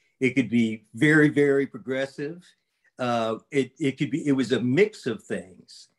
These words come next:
Uh, and so policy is not Republican and not Democrat. It depends on the goals and objectives. However, today,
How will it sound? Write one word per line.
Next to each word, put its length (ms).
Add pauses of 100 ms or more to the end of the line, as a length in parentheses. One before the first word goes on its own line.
(360)
Uh, 300 (160)
and 160
so 420 (320)
policy 520
is 120
not 240
Republican 720
and 120
not 260 (260)
Democrat. 720
It 140
depends 320
on 120
the 100
goals 360
and 80
objectives. 680 (400)
However, 840 (480)
today, 1000